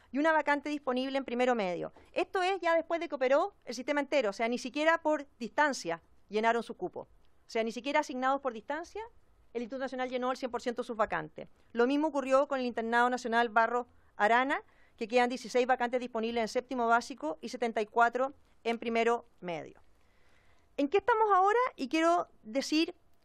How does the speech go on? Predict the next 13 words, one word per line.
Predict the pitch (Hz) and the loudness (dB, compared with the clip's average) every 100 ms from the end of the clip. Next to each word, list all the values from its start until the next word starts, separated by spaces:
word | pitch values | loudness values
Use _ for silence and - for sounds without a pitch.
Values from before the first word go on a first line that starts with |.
| - | -14
dos, | 214 320 440 - - _ _ _ | 0 2 2 -2 -18 _ _ _
eh, | 277 294 285 269 - | -2 2 2 2 0
acciones | 269 - 302 302 320 285 - | -2 0 0 2 -2 -6 -12
que | 254 | -6
estamos | 285 269 285 277 _ _ - | -4 -2 -4 -6 _ _ -8
haciendo | 233 277 277 285 | -4 0 0 0
en | |
relación | 277 247 262 | -2 -2 -2
al | 262 | -4
sistema | 240 254 254 254 262 | -2 0 2 2 0
de | 208 233 | 0 -2
admisión | 233 - 254 | -2 -2 -4
escolar. | 254 240 190 | -2 2 2